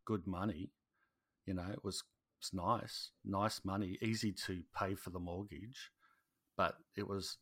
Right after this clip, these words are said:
we were unhappy. We were both dropping the kids off at dark, um, in the morning at five at childcare, and then both getting home,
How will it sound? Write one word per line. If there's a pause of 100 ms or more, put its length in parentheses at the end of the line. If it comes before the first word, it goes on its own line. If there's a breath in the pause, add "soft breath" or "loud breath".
we
were
unhappy.
We
were (100)
both (500 loud breath)
dropping
the
kids
off
at (120)
dark, (260)
um,
in
the
morning
at
five (280)
at
childcare, (560 soft breath)
and
then (420 soft breath)
both
getting
home,